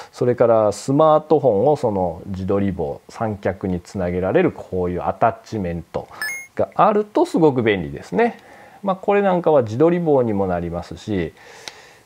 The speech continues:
えー、三脚としてこう立てかけることもできるので、まあ、こんな感じで角度変えたりしてね、自分の好きなところをスマートフォン立てかけて撮影することができます。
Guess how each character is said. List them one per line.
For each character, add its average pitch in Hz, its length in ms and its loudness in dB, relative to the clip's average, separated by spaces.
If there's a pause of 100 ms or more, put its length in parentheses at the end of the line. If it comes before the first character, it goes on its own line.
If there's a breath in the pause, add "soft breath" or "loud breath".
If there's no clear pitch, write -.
え 101 240 -6
ー、 - 20 -12
三 151 280 -2
脚 - 260 -4
と 131 100 -2
し - 120 -14
て 107 100 -2
こ 107 240 -8
う - 20 -16
立 - 180 -8
て 165 100 0
か - 180 -2
け 151 180 0
る 107 80 -2
こ - 200 -12
と - 80 -8
も 76 160 -10
で 73 140 -12
き 92 220 -6
る 80 140 -6
の - 300 -16
で、 92 420 0 (220)
ま 101 80 -12
あ、 - 20 -18
こ 107 180 0
ん 104 60 -2
な 101 120 0
感 104 220 -2
じ 92 60 -6
で 95 80 0
角 - 320 -4
度 80 180 -4
変 85 200 -8
え 82 40 -10
た 87 140 -6
り 78 100 -10
し - 100 -20
て 139 120 -6
ね、 190 220 0 (460 loud breath)
自 95 120 -6
分 98 240 -2
の 87 220 -2 (100)
好 - 60 -20
き 135 100 -6
な 101 120 -6
と 98 100 -6
こ 165 180 2
ろ 220 120 10
を - 260 2
ス - 160 -8
マ 104 140 2
ー 98 60 -8
ト - 80 -2
フ - 60 -4
ォ 82 60 -4
ン - 40 -14 (180)
立 - 160 -4
て 131 100 0
か 110 140 2
け 110 120 -4
て - 280 2 (340)
撮 113 140 2
影 - 140 -4
す 95 100 -10
る 90 60 -8
こ 180 120 -2
と 226 100 2
が 175 80 4
で - 100 -14
き - 120 -20
ま - 120 -16
す。 - 140 -20